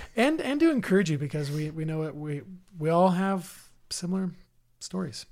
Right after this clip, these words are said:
Speaker 1: Yeah. And weaknesses. <laughs>
Speaker 2: Um, so here's a question. Why do we even set goals in the first place? Like, like, we have, we, we did it. We, a lot of us, probably everyone listening has set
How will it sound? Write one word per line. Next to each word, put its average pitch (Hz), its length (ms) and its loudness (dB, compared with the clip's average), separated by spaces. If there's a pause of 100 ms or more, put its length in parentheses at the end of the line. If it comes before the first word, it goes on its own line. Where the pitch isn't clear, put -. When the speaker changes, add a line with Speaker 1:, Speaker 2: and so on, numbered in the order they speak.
(100)
Speaker 1:
Yeah. 196 180 -8 (120)
And 214 140 -2
weaknesses. 208 500 -4 (120)
<laughs> 196 100 -10
Speaker 2:
Um, 190 400 -6
so 185 160 6
here's 220 180 8
a - 40 2
question. 147 680 -2 (200)
Why 185 180 4
do 269 100 -2
we 247 120 0
even 190 180 2
set - 320 -4
goals 101 440 -10 (380)
in 175 60 -6
the 127 80 -8
first 135 240 -8
place? - 380 -12 (1120)
Like, 160 260 -2 (400)
like, 170 140 0
we 170 80 8
have, 170 320 6
we, 175 100 -2 (100)
we 165 100 4
did 180 180 6
it. 151 80 0
We, 151 120 -2
a 143 60 -6
lot 135 220 -2
of 165 100 0
us, 160 140 -2
probably 214 280 0
everyone 175 320 4
listening 143 360 -2
has 135 200 -6
set - 360 -4